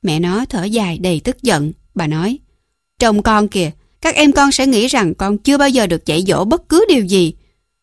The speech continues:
Trong khi không phải thế, vì mẹ chắc rằng mẹ đã phải chịu gấp đôi khổ sở với con nếu so với Lily." "Cháu hãy bỏ qua cho nó, Cathy. Làm cho bọn con trai trở nên lịch thiệp là điều vô ích thôi."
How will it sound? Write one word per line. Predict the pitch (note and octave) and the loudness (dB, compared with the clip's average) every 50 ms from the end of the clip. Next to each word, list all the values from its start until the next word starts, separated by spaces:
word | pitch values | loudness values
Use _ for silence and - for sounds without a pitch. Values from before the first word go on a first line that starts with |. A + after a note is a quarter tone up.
| _ | _
Trong | - A#3 G#3+ G#3 | -2 -2 -2 0
khi | - B3 A3 G#3 G3 | 0 2 2 2 2
không | G3 A3+ G#3 G#3 | 2 0 -2 -2
phải | - F3 G3 | -2 -4 -4
thế, | - C4 A#3+ B3 C#4+ E4+ F4+ - _ _ _ _ _ _ - | -2 -2 0 0 0 -2 -4 -6 _ _ _ _ _ _ -4
vì | G#3 G3 F3+ | -4 -2 -2
mẹ | F#3 F#3 F3+ | -2 -2 -2
chắc | F3+ D4+ G#4+ - - | -2 -4 -6 -6 -4
rằng | C#4 C4 A3+ G3+ F#3 F#3 - _ _ _ - | -2 0 0 2 0 -2 -4 _ _ _ -2
mẹ | G#3 G3 | 0 0
đã | G3+ A3 | 0 0
phải | - A#3+ C4 C#4+ | 0 -2 -2 -2
chịu | - - - F3 F3 | -2 -2 -2 -2 0
gấp | G#3+ D4 - - | -2 -2 -2 0
đôi | B3+ C#4+ C#4+ D4 C#4+ | 2 2 2 2 2
khổ | - A#3+ E3 D#3+ | 0 -2 -2 0
sở | - B3+ E3 F#3 | 0 -2 -2 -2
với | - D4 | -2 -4
con | D4 - B3+ A3+ A3 G3+ G3+ G#3+ | -2 -2 -2 -2 -2 -2 -4 -4
nếu | A3+ A3 A#3+ D4+ | -2 -2 -2 -2
so | - - C#4 G#3+ F#3+ | -2 -2 -2 -2 -2
với | G#3 C4 C#4 | -2 -2 0
Lily." | C4+ A#3+ G#3+ G#3+ G#3+ G#3 G3+ - _ _ _ _ _ _ _ _ _ _ _ _ _ _ _ _ _ - | 0 0 0 0 0 0 0 -4 _ _ _ _ _ _ _ _ _ _ _ _ _ _ _ _ _ -6
"Cháu | - A#3+ | -4 -2
hãy | C4+ B3+ | -2 -2
bỏ | A#3 G3+ D#3+ E3 G#3 C4+ | -2 -2 -2 -2 -4 -2
qua | - C#4 A#3+ A3+ | -2 -2 -2 -2
cho | - G#3 G#3 | -2 -4 -2
nó, | G#3 G3+ G3 A3 C4+ | -2 0 0 -2 -2
Cathy. | - - B3+ G#3+ - A#3+ A3+ A3 G#3+ G#3 - - _ _ _ _ _ | -2 -2 -4 -4 -2 -2 -2 0 -2 -4 -6 -14 _ _ _ _ _
Làm | B3 A3 F3+ D#3+ D3+ | -2 -2 -2 -2 -2
cho | - G3+ G3 G3 G3 F#3+ | -2 -2 -2 0 -2 -2
bọn | F#3 E3+ E3+ | -2 -4 -2
con | - G3+ G#3 G3 | -2 -2 -2 0
trai | - G#3 G3 G3 F#3+ | -2 -2 -2 -2 -4
trở | - A3 A#3 | -4 -4 -2
nên | A#3+ B3 A#3 A3 | 0 0 0 0
lịch | G#3 G3 F3 - _ | 0 -2 -4 -4 _
thiệp | - G#3 F3+ - - - - _ _ | -2 -2 -2 -2 -6 -12 -20 _ _
là | A3 G3+ F3+ | -6 -4 -2
điều | F3 F3+ F3 E3+ | 0 0 0 0
vô | E3 F#3 A3+ B3 B3+ | 0 0 0 0 2
ích | - - F4 - - | 0 0 -4 -4 -4
thôi." | - D4 C4 B3 A3+ | -2 -2 0 0 -2